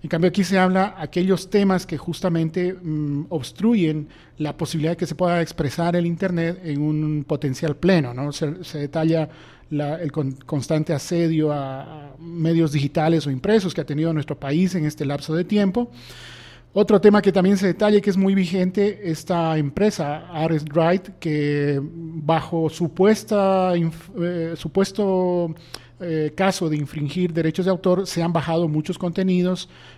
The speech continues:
coartando la libertad de expresión. También se habla de la Cordicom. Recordemos que el tema de Cordicom, eh, nace a partir de la ley de, de comunicación que se aprobó también,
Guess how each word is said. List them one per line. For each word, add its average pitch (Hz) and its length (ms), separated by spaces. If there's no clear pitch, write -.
coartando 156 500
la 156 80
libertad 147 360
de 147 40
expresión. 135 680
También 143 280
se 151 80
habla 160 180
de 156 80
la 147 100
Cordicom. 156 600
Recordemos 156 500
que - 60
el 135 80
tema 160 160
de 151 80
Cordicom, 175 680
eh, 143 320
nace 160 320
a - 20
partir 156 280
de 156 40
la 147 80
ley 156 140
de, 147 340
de 139 160
comunicación 143 640
que 175 100
se 143 80
aprobó 151 320
también, 185 400